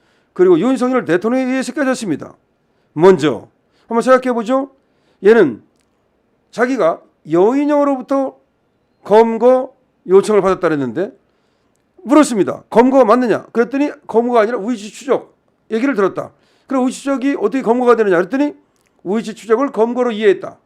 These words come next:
<laughs> 정말 코미디 같은 얘기가 흘러나왔습니다. 그다음에 처음에는 옛날에는 또 무슨 대통령으로부터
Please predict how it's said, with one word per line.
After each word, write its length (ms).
<laughs> 180
정말 480
코미디 320
같은 260
얘기가 240
흘러나왔습니다. 800
그다음에 180
처음에는 340
옛날에는 380
또 280
무슨 240
대통령으로부터 840